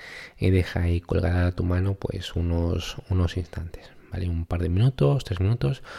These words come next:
como tú te sientas más cómodo,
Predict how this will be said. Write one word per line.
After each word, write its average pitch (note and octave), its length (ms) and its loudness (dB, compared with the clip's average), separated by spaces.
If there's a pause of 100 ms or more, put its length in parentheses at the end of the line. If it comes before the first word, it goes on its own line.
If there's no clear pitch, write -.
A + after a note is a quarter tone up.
(480)
como F#2 240 4
tú F#2+ 140 0
te F#2+ 100 2
sientas F#2+ 640 -2
más F2+ 220 0
cómodo, B2 500 2